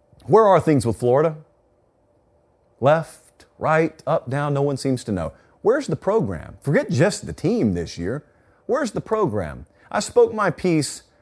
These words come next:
on my biggest concern about Florida the other night and how maybe Dan Mullen checked out a little bit last year for N F L purposes, never checked back in, but you can never really prove that. That's just a working theory. Uh, but I will tell you this,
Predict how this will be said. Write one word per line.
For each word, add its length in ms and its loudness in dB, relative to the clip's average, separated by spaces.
on 400 0
my 140 2
biggest 380 0
concern 500 -2
about 200 0
Florida 300 2
the 120 4
other 120 4
night 300 0
and 80 -4
how 340 2
maybe 220 4
Dan 280 2
Mullen 260 2
checked 260 -2
out 100 4
a 40 2
little 140 4
bit 140 2
last 300 0
year 320 0
for 120 2
N 60 2
F 140 -2
L 100 2
purposes, 480 -4
never 240 0
checked 300 -4
back 240 0
in, 280 0
but 140 -4
you 60 -6
can 100 0
never 180 2
really 200 4
prove 400 0
that. 240 -2
That's 120 -8
just 200 -8
a 40 0
working 380 0
theory. 480 -2
Uh, 100 -2
but 100 2
I 80 4
will 180 4
tell 180 2
you 140 4
this, 320 2